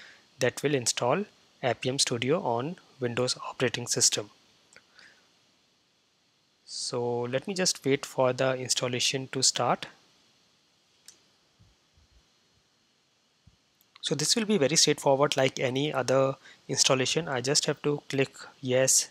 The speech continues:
accept the la-, read and accept the agreement, and then say next. And this is the location where it will get installed. You can always browse and change the location. So in my case, because C drive has a lot of data, I just want to put it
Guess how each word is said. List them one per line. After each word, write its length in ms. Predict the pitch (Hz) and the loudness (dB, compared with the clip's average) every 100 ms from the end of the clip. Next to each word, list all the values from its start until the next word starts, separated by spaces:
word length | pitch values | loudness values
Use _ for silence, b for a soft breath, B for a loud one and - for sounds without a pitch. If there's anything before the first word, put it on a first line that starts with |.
| - | -6
accept 320 | 123 135 127 | -4 -2 0
the 120 | 127 123 | 0 0
la-, 160 | 120 - B B B - | -4 -10 B B B -2
read 160 | 135 143 | 2 4
and 120 | 143 | 4
accept 280 | - 131 127 | 2 2 2
the 180 | 131 | 2
agreement, 560 | 127 113 131 139 143 139 | 2 -2 -4 -2 -2 -2
and 160 | 120 120 | -4 -2
then 220 | 120 117 | -4 0
say 260 | - 120 | 0 0
next. 520 | 117 131 - - - - _ B B B B | -4 -4 0 0 0 -4 _ B B B B
And 340 | 139 120 120 - 131 | -4 -2 -4 -8 -4
this 160 | 127 | -2
is 120 | 143 | 0
the 80 | 143 | 2
location 420 | 127 135 131 151 | 0 0 -2 0
where 160 | 135 131 | 0 0
it 120 | 127 | -2
will 80 | 131 | -4
get 240 | 127 127 | -2 -2
installed. 440 | 127 - 131 160 - B B - | -2 -2 0 0 -2 B B -10
You 100 | 131 | 0
can 160 | 139 135 | 0 2
always 640 | 123 123 131 143 139 - b b b | 0 2 2 2 4 0 b b b
browse 540 | 120 120 120 135 143 139 | -4 4 6 6 2 -2
and 340 | 131 123 127 - - | -2 -4 -6 -6 0
change 240 | 131 127 | 0 0
the 140 | 135 | -2
location. 420 | 123 - 120 151 170 | -2 -2 -2 -2 -2
So 340 | - 135 131 | -2 0 -2
in 140 | 131 | -4
my 160 | 127 131 | -2 -2
case, 260 | - 156 - | 0 -2 -2
because 360 | 131 135 131 | -2 0 2
C 180 | - 135 | 2 0
drive 260 | 131 123 123 | 0 0 0
has 340 | 123 123 - B B B | 0 0 -2 B B B
a 80 | 131 | 0
lot 220 | 123 123 | 2 2
of 140 | 165 | 0
data, 340 | 139 123 139 143 | 0 0 0 0
I 140 | 123 | -2
just 300 | 120 151 - | -2 -2 -2
want 240 | 139 127 - | -2 -2 -4
to 120 | 135 | -6
put 200 | - 123 | -4 -2
it 180 | 135 | -2